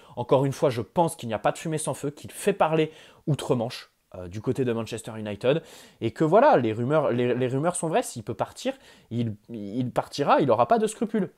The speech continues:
Et personnellement, je le fais partir. Voilà, je perds pas de temps, évidemment, avec quelqu'un qui n'a pas la tête au P S G et qui sait pertinemment qu'il n'a pas les épaules pour le club. Encore une fois, on peut regretter la gestion des dirigeants, pourquoi l'avoir pris lui ? Est-ce qu'on n'aurait pas pu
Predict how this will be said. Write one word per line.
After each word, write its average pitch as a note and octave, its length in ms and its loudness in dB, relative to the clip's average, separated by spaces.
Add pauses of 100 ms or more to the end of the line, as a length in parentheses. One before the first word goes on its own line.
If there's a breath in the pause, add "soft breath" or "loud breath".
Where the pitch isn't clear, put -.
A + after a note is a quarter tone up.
(140)
Et B2 80 -4
personnellement, C#3 680 2
je A2+ 140 -6
le B2 40 0
fais E3+ 160 -4
partir. - 440 -4 (100)
Voilà, F3+ 220 2
je A2+ 160 -6
perds - 240 -6
pas F3 120 2
de D#3 120 0
temps, A3 200 0
évidemment, D3 480 2
avec B2 260 0
quelqu'un G#3+ 340 -2 (460 loud breath)
qui - 160 -10
n'a C3 100 2
pas F3 160 6
la D3 120 6
tête D#3 200 -2
au A#2+ 60 -2
P B2+ 160 -2
S B2 60 -2
G G#3 120 -2
et G3+ 80 0
qui - 140 -16
sait - 160 -8
pertinemment F3+ 720 0 (240 loud breath)
qu'il - 200 -8
n'a B2+ 120 0
pas A3+ 180 0
les C#3+ 200 0
épaules G3+ 200 2
pour E3 160 0
le F3 80 2
club. F3 240 2 (240 loud breath)
Encore A#2+ 320 0
une C3 80 -2
fois, G#3+ 360 8
on A#2 100 -4
peut D3 100 0
regretter C3+ 540 0 (400 soft breath)
la G#2 80 -8
gestion B2+ 440 -4
des C#3 120 0
dirigeants, D#3+ 580 -2
pourquoi C3+ 320 0
l'avoir C3 300 2
pris - 180 -8
lui ? F3+ 260 -4 (200 soft breath)
Est-ce A#2 120 -8
qu'on C3+ 120 -4
n'aurait B2 180 2
pas A2+ 120 -2
pu - 120 -12